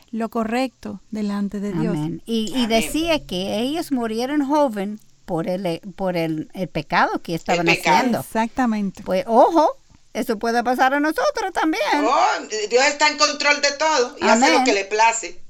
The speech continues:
Speaker 1: Sí,
Speaker 2: Amén.
Speaker 1: así es. Y seguimos leyendo lo que el rey Josías hizo en Segunda de Reyes veintidós, es, del tres al siete. Y en el año dieciocho del rey Josías, el rey im-,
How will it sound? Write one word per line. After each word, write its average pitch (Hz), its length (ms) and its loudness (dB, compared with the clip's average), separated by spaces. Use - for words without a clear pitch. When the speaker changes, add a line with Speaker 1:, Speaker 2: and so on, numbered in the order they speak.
Speaker 1:
Sí, - 60 -10
Speaker 2:
Amén. 202 220 0
Speaker 1:
así 269 320 0
es. 220 240 -2
Y 254 60 -2
seguimos 294 420 -2
leyendo 294 580 0
lo 247 120 -2
que 247 100 -2
el 247 60 2
rey 262 160 2
Josías 262 480 -2
hizo 254 320 -4
en 240 140 -2
Segunda 240 320 -2
de 247 80 0
Reyes 240 320 -2
veintidós, 226 540 -4
es, 214 240 -8
del 208 220 -6
tres 214 260 -8
al 214 120 -6
siete. 180 420 -10
Y 233 80 -6
en 240 120 0
el 240 140 2
año 294 200 0
dieciocho 302 560 -2
del 240 200 -4
rey 240 200 -2
Josías, 220 560 -4
el 233 140 -6
rey 247 400 -2
im-, 247 260 -2